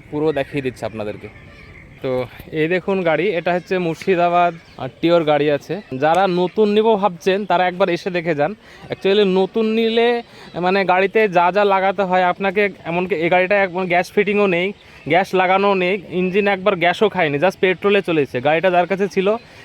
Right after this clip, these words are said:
সে পেট্রোলে চালিয়েছে, পার্সোনাল ইউজ করেছে, ভাড়া এক-, একদমই মারেনি, প্রাইভেট নাম্বার, ভাড়া মারতে হয় না। তো সেক্ষেত্রে Omni ভ্যান এখন ভাড়ার কাজে ইউজ হচ্ছে বেশি। তো যাই হোক, যার কাছে ছিল সে একদম ভাড়া মারেনি,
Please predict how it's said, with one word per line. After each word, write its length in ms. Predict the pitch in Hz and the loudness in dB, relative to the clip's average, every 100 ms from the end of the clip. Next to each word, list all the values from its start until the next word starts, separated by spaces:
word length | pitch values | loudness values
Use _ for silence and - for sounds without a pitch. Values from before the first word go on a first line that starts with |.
| - | -4
সে 180 | 196 | -2
পেট্রোলে 440 | 180 185 - 196 196 | 0 -2 0 0 2
চালিয়েছে, 480 | 190 185 185 190 196 | 2 0 0 -2 -2
পার্সোনাল 480 | 165 170 190 190 | -4 -4 -2 0
ইউজ 220 | 175 185 - | 2 0 -2
করেছে, 400 | 180 175 - 185 | -2 -2 0 -2
ভাড়া 500 | 151 156 175 180 160 | 2 2 4 2 0
এক-, 420 | 160 - - - | -4 -20 -16 -4
একদমই 480 | 160 170 165 208 208 | -4 -2 0 2 4
মারেনি, 400 | 180 175 175 220 - - - | 2 0 -4 -6 -14 -14 -2
প্রাইভেট 360 | 156 160 208 | 0 2 0
নাম্বার, 320 | 208 196 190 | 0 0 2
ভাড়া 220 | 185 170 185 | 2 2 2
মারতে 280 | 185 - | 0 0
হয় 160 | 180 156 | 0 0
না। 180 | 143 214 _ _ - | -2 -8 _ _ -2
তো 240 | 135 143 143 | 0 0 -2
সেক্ষেত্রে 440 | 175 175 - 190 | -6 -4 -2 0
Omni 240 | 175 175 175 | 2 0 -2
ভ্যান 260 | 180 180 | -2 -2
এখন 220 | 170 185 | -2 -2
ভাড়ার 220 | 160 151 151 | -2 0 0
কাজে 200 | 165 180 | -2 -2
ইউজ 140 | 160 | -2
হচ্ছে 220 | 151 170 | -4 -4
বেশি। 320 | 151 147 151 - - - - - - | -4 -4 -8 -14 -18 -20 -20 -14 -4
তো 60 | |
যাই 200 | 165 185 | 2 2
হোক, 220 | 196 208 - - - - - 127 143 143 | 4 2 -2 -20 -20 -20 -16 -8 -6 0
যার 200 | 160 170 | 0 2
কাছে 220 | 185 196 | 0 0
ছিল 260 | - 196 | 0 0
সে 140 | 196 202 | 0 0
একদম 320 | 165 175 196 | 0 -2 -2
ভাড়া 220 | 170 180 | 2 2
মারেনি, 400 | 180 185 185 202 | 2 0 -2 -4